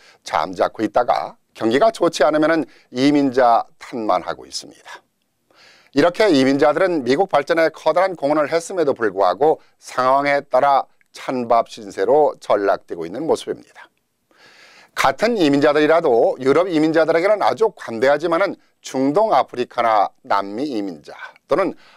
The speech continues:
아시안 이민자들에게는 그렇지 못합니다. 작은 사건이라도 일어나면은 "그것 봐라." 그런 식으로 언론이고 정치권이고 행정부가 할 것 없이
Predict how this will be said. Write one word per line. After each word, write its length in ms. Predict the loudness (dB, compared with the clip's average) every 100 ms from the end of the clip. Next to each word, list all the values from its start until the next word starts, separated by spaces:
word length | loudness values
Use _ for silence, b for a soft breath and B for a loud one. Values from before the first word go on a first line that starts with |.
| -4
아시안 560 | 0 0 0 0 0
이민자들에게는 840 | 0 0 2 2 2 0 0 -2 -6
그렇지 440 | -4 -2 -2 -6
못합니다. 640 | -16 -16 -16 -18 _ -20 -20 _ b b b b b
작은 480 | -8 0 0 2 -2
사건이라도 720 | -4 -2 -2 0 -2 0 0
일어나면은 640 | 0 0 0 0 -2 -6 -14 -8
"그것 320 | -2 -2 0
봐라." 320 | 0 0 -6 _ _ _ _
그런 260 | -2 -2 -2
식으로 560 | -4 0 2 2 2 0
언론이고 840 | 0 2 2 2 0 2 2 2
정치권이고 800 | -2 -8 -6 -2 -2 0 2 2 2
행정부가 420 | -6 -6 -4 0
할 80 | -2
것 160 | 0 -2
없이 300 | 0 0